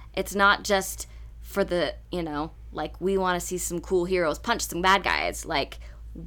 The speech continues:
they really wanted to explore, like, the motivations of it. And I love that whole conversation and, and, and Sammy explaining to Joe, you know, the difference and how Batman, you know,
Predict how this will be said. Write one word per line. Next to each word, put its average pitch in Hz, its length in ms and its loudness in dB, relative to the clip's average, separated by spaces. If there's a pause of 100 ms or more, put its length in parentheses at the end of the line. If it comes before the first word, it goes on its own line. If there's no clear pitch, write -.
(560)
they 190 220 4
really 214 300 2
wanted 165 300 2
to 160 120 -6
explore, 160 840 2
like, 143 180 -6
the - 80 -4
motivations 160 760 -4
of - 120 -6
it. - 140 -6
And 180 120 -2
I 175 60 -2
love 175 340 0
that 196 160 2
whole 175 600 -2 (1200)
conversation 180 840 2
and, 143 260 -2
and, 147 600 0
and 175 180 -2
Sammy 190 320 2
explaining 226 580 0
to 233 120 -6
Joe, 185 720 2
you 175 180 -2
know, 160 220 -2
the 160 120 -4
difference 165 540 -4
and 160 220 -6 (220)
how 180 120 -2
Batman, 180 720 2 (360)
you 180 120 0
know, 160 440 -2